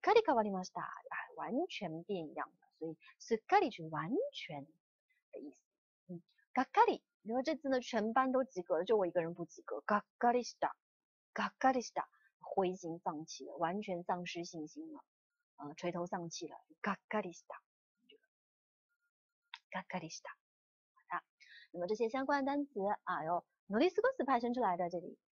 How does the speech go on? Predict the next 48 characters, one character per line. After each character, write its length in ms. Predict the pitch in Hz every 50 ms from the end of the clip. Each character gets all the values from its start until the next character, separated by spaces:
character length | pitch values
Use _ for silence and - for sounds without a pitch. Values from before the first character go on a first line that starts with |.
| _ _
啊， 180 | - - 160 165 - - _ -
呃， 560 | 170 165 165 165 160 151 151 151 - - - _ _ _ _ _ _ _ _ - - -
う 80 | 220 214
っ 60 | -
か 160 | - 240 233
り、 140 | 208 185 165
し 160 | - - -
っ 40 | -
か 120 | - 233 226
り、 120 | 190 170
す 120 | - -
っ 40 | 175
か 120 | - 190 185
り、 100 | 175 -
が 100 | 165 156
っ 60 | -
か 100 | - 214
り， 140 | 262 247 - _ -
我 80 | - 156
们 180 | 156 147 -
一 40 | 247
定 120 | _ 180 156
要 80 | 147 - - - _ _ _ _ _ _ -
牢 120 | 147 151
牢 100 | 160 156
的 80 | 160 170
记 160 | - 254 226
住 140 | - 165 156
这 80 | 180
些 120 | - - 180
词 100 | _ -
的 80 | 165 170
区 160 | - - 302
别。 340 | - 190 165 156 170 180 - _ _ _ _ _ _ _ _ _ _
哎， 160 | - 151 - _ _ _ _
次。 260 | - 214 262 285 - _ _ _ _ _ _ _ _ _ _ _ _ _ _ _ _
は 240 | - - 247 262 262
い。 140 | 254 - _ _ _ _ - - - _ -
は 120 | - 370
い 140 | 466 539 427
呢 80 | 233
是 160 | 190 - 175 -
灰 380 | - - - - 277 269 262
的 80 | 214 175
意 160 | - - -
思。 200 | - - _ - _ _ _ _ - - _ _
就 100 | - 175
は 140 | 185 - -